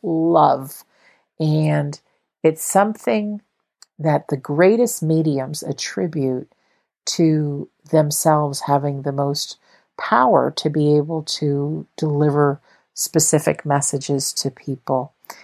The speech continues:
And I kind of relate it to,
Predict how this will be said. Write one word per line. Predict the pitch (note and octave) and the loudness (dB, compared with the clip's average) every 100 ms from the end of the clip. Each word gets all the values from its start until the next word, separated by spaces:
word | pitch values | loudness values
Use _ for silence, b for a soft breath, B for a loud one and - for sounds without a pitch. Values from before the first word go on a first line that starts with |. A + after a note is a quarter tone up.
| B - | B -2
And | F3 E3 - | 0 0 2
I | F#3 D4 | 2 2
kind | - - - | 0 -12 -6
of | G#3+ | 0
relate | F3+ D#3 D3 D3+ | 2 4 4 4
it | D#3 - - | 0 -4 -2
to, | C#3+ C#3 C3+ | 0 2 0